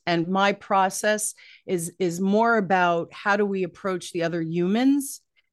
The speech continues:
and do it through this love, care, and respect. So all of my steps, it's always about the client journey. It's never about me.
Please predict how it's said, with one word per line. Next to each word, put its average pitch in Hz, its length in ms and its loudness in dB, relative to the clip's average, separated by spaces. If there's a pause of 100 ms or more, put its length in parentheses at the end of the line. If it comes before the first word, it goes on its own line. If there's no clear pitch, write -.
(120)
and 180 200 -2
do 208 260 4
it 196 120 2
through 185 220 -8
this 170 180 -8
love, 175 260 0
care, 185 220 -4
and 170 140 -4
respect. 160 520 -4
So - 300 -8
all 214 260 4
of 208 120 0
my 202 180 -2
steps, - 720 -4
it's 170 220 -10
always 196 340 4
about 180 460 2
the 185 100 -6
client 190 480 0
journey. 175 380 0
It's 156 180 -8
never 208 240 -2
about 180 340 -2
me. 190 360 -4